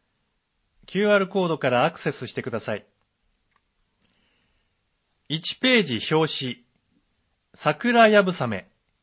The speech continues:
四月二十二日、二十三日、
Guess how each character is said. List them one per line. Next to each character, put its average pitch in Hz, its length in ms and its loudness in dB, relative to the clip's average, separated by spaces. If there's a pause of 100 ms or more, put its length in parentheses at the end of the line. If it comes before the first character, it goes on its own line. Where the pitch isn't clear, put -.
(500)
四 - 180 -8
月 202 260 -2
二 208 180 2
十 196 200 0
二 135 160 -2
日、 135 360 -6
二 165 160 -2
十 175 180 -2
三 143 240 -2
日、 98 340 -8